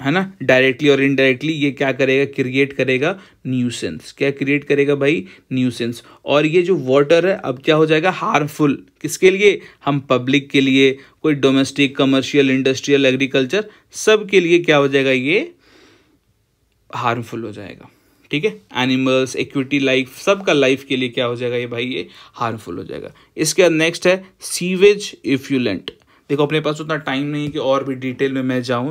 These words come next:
और डिटेल जाऊँगा तो और भी ईजी हो सकता है। नेक्स्ट है सीवेज इफ्लुएंट। सीवेज इफ्लुएंट मीन्स क्या होता है?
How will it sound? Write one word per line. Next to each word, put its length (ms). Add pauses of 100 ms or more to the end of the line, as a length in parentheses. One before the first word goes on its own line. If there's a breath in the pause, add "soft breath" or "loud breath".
और 260
डिटेल 340
जाऊँगा 240
तो 60
और 180
भी 100
ईजी 200
हो 140
सकता 440
है। 60 (680 loud breath)
नेक्स्ट 300
है 140 (160 soft breath)
सीवेज 520
इफ्लुएंट। 560 (140)
सीवेज 440
इफ्लुएंट 480
मीन्स 300
क्या 160
होता 340
है? 420